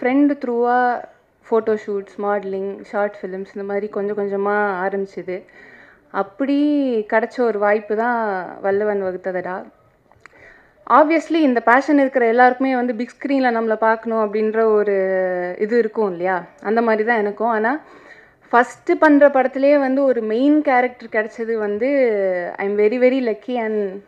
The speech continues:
thank you so much director Vinayak for that. Um, audition போகும்போது அவரு நான் இந்த ரோலுக்கு கரெக்டா இருப்பேன் அப்படின்ற மாதிரி வந்து select பண்ணிட்டாரு.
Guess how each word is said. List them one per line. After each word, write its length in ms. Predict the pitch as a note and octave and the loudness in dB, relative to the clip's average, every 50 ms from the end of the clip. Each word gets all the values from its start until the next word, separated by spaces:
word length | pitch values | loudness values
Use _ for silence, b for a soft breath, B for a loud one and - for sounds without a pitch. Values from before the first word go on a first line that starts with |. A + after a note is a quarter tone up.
| _ - | _ -4
thank 220 | - A3 A#3+ A#3 A#3+ | -2 -2 -2 -2 -4
you 40 | |
so 320 | B3 - - A#3 A3+ A3+ A3+ | -4 -2 0 0 2 2 2
much 160 | A#3 A3+ A3+ - - - - - - G#3+ | 0 -2 -4 -8 -20 -20 -20 -18 -12 -6
director 440 | G3 G3 G3+ G#3+ G#3 G#3 - G#3+ G3+ | -4 -2 -2 -2 -4 -4 -4 -4 -4
Vinayak 460 | G3 G3 G3+ G3+ G#3+ A3 A3 A3 G#3+ - - | -2 -2 -2 -2 0 0 -2 -2 -6 -8 -8
for 100 | - G3 | -8 -8
that. 260 | F#3 E3+ F#3+ F#3+ - - - b b b b b b b b b b b b - | -6 -6 -8 -8 -8 -10 -16 b b b b b b b b b b b b -14
Um, 540 | G3 F#3 F#3 F#3+ F#3 F#3 F#3 F3+ F3+ F#3 - _ _ _ _ _ _ _ _ _ _ - | -12 -10 -10 -10 -10 -10 -12 -12 -14 -14 -16 _ _ _ _ _ _ _ _ _ _ 0
audition 480 | G#3 G#3+ A#3 C#4 D4+ - D4+ C#4 C4 B3+ | 4 6 6 6 6 4 2 0 2 4
போகும்போது 560 | C4 B3+ B3+ C4 B3+ B3+ B3+ B3 A#3+ C4+ C4+ | 4 2 4 4 4 4 4 4 4 2 2
அவரு 360 | B3 A#3 A3+ A3 G#3+ G#3 G#3 | 2 2 2 0 0 0 0
நான் 220 | G3+ G#3 G#3 G#3+ G#3 | 0 0 0 0 0
இந்த 120 | G3+ G3+ | 0 2
ரோலுக்கு 300 | G#3 A3+ B3 B3+ B3 A#3 | 2 2 2 0 -2 -4
கரெக்டா 380 | - A3 G#3 G#3+ - - B3+ A#3 | -4 -2 -2 -2 -2 0 0 0
இருப்பேன் 280 | A3+ A3 A3 - G#3+ G#3+ | 0 -2 -2 -2 -2 0
அப்படின்ற 480 | G#3+ G3+ F#3+ G3 G3+ G3+ G#3 G#3 G3+ | 0 0 -2 -2 -4 -2 -2 -4 -4
மாதிரி 340 | G3+ G3+ G3+ G3 G#3 A3+ A3+ | -2 -4 -4 -4 -4 -2 -2
வந்து 680 | G#3+ G3+ G3 G3 F#3+ G#3 A3 A3+ G#3+ G3+ F#3 F3+ F#3 F#3 | -2 -2 -2 -2 -2 0 0 0 0 -2 -2 -4 -4 -4
select 300 | - G3+ A3 G#3+ - - | -2 -4 -4 -4 -4 -4
பண்ணிட்டாரு. 520 | G3+ G3+ G#3 G#3 A3 F#3+ F3+ F3 F3 A3 | -4 -2 -2 -2 -2 -2 -2 -4 -8 -12